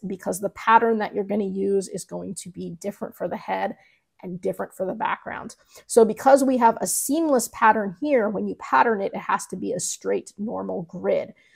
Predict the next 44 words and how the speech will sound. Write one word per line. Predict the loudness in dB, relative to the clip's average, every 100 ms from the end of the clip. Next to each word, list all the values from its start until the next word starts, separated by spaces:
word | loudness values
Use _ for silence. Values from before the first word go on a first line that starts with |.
| _
So | -2 -2
it | 2
has | 0 2
to | -4
be, | -2 -4 -6 _ _ _ _
you | -8
know, | -6 -4
right | 0 0 -2 -6
next | -6 -6 -10 -8
to | -4 -2
the | -2 0
other. | 2 0
It | -4 -10
can't | -14 -8
be | -8
offset. | 0 0 0 -8 -8 -8 -16 _ _ _ _
But | 4 6
with | 4 0 -10
the | -10
face, | 4 6 6 2 -4
we | -8
can | -8 -8
do | -6 -8
an | -10 _
offset | 4 4 4 -8 -6 -6 -8 -16
grid | -14 -4 -2 -2 -8 -12
where | -8 -4 -4
it's | -6 -12 -10
not | -10 -8
just | -10 -8
looking | -10 -10 -10
like | -10 -10
it's | -10
a | -8
bunch | -8 -10
of | -10
squares, | -6 -4 -4 -4
but | -10 -10
we | -4
have | -6 -6
them | -12 -12
kind | -12 -12
of | -12 -6
offset, | -6 -6 -8 -8 -8